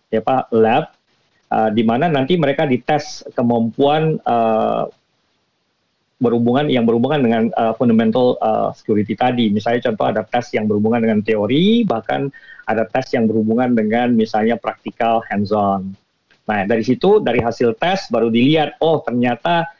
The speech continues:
eh, si kandidat ini udah cu-, punya cukup ilmu untuk masuk ke level yang lebih tinggi. Kita bilang itu masuk ke level, eh, dasar, eh, menengah ke atas lah,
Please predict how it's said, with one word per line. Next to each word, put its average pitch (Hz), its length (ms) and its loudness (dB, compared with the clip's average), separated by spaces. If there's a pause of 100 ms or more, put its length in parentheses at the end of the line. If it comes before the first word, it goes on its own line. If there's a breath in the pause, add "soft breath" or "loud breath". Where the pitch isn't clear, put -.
(400 soft breath)
eh, 113 400 2
si 127 160 -2
kandidat 117 560 0
ini 143 640 2
udah 120 240 0
cu-, - 160 -2
punya 123 400 0
cukup 131 480 -2
ilmu 131 560 2
untuk 131 400 0
masuk 127 400 -2
ke 131 160 0
level 123 640 0
yang 107 160 0
lebih 104 240 0
tinggi. 107 640 0
Kita 110 240 -4
bilang 127 320 0
itu - 240 -8
masuk 113 320 -2
ke 110 80 -2
level, 113 480 -2 (400 loud breath)
eh, 104 400 2 (320)
dasar, 113 720 -2
eh, - 420 -6
menengah 107 380 0
ke 101 80 -4
atas 107 400 -6
lah, - 80 -10